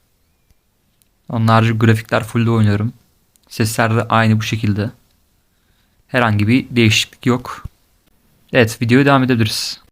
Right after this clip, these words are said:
Seçtiğim kahraman çok önemli değil. Zaten maç içinde seçim yapacağım için tek başıma giriyorum. Karşı takım atabilir. Evet, büyük bir map verdi. Arkadaşlar Clash'ta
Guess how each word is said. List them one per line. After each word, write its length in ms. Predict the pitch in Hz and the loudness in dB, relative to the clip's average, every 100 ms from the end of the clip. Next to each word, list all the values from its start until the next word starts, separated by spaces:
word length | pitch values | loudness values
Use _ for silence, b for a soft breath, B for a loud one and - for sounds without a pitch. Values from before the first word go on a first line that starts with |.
| _ _ _ | _ _ _
Seçtiğim 400 | - 131 - 170 | -2 2 2 0
kahraman 360 | - 147 147 156 | 2 2 2 0
çok 160 | - | -2
önemli 220 | 147 151 160 | -2 0 0
değil. 120 | 160 | 0
Zaten 320 | 127 131 131 - | 0 0 -2 -2
maç 180 | 123 - | -2 0
içinde 200 | 131 127 | -2 -2
seçim 280 | 131 139 | -2 -2
yapacağım 360 | 123 127 139 127 | -2 0 0 2
için 300 | 107 139 180 - | 0 -4 -6 -6
tek 180 | 127 135 | -4 0
başıma 260 | 127 143 | 0 0
giriyorum. 280 | 131 117 131 | 2 0 0
Karşı 340 | - 113 107 | -2 -2 -2
takım 220 | - 107 127 | -8 -8 -4
atabilir. 500 | 120 113 - - _ _ _ _ - | -4 -2 -4 -6 _ _ _ _ -2
Evet, 220 | 135 107 | -2 0
büyük 180 | 151 - | -2 2
bir 40 | |
map 200 | 117 113 | 0 2
verdi. 360 | 113 113 123 156 | 2 2 -2 0
Arkadaşlar 540 | 131 143 165 - 113 - | 0 0 -2 -2 -2 0
Clash'ta 540 | 135 - - 165 180 | -2 0 -2 -2 -4